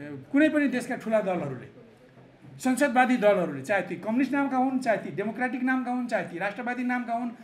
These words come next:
चाहे ती क्षेत्रीय दलहरू हुन्, कुनै पनि दलले सात साल, छयालिस साल, त्रिसठी सालका परिवर्तनहरूका दुईटा पक्ष थिए। एउटा डेमोक्रेटिक पनि थियो, अर्को हस्तक्षेप पनि थियो भनेर चिनेका छैन। अब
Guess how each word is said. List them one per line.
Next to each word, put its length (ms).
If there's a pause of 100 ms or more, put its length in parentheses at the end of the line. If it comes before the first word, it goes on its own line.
(200)
चाहे 140
ती 100
क्षेत्रीय 400
दलहरू 340
हुन्, 220 (600)
कुनै 180
पनि 240
दलले 600
सात 240
साल, 200
छयालिस 320
साल, 140
त्रिसठी 380
सालका 300
परिवर्तनहरूका 1080
दुईटा 280
पक्ष 300
थिए। 320 (520)
एउटा 140
डेमोक्रेटिक 580
पनि 200
थियो, 100
अर्को 360
हस्तक्षेप 380
पनि 120
थियो 100
भनेर 180
चिनेका 320
छैन। 280 (640)
अब 420